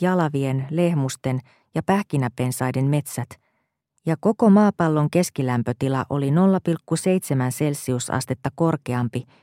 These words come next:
kuin esiteollisella ajalla tuhatkahdeksansataa-luvun lopulla.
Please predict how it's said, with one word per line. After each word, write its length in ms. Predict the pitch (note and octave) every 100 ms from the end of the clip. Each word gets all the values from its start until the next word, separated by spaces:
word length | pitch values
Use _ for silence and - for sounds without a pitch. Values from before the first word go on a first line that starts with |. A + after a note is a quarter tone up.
| _ -
kuin 260 | E3+ D#3+ D#3
esiteollisella 880 | - G3 F3 - B2 A#2+ B2 B2 B2+
ajalla 400 | - C#3 B2 A#2+ B2+ _ _ -
tuhatkahdeksansataa-luvun 1400 | D3+ C#3+ - - E3+ E3 - D3 D3 - C3+ C3 C3
lopulla. 400 | C#3 C3 A#2 A2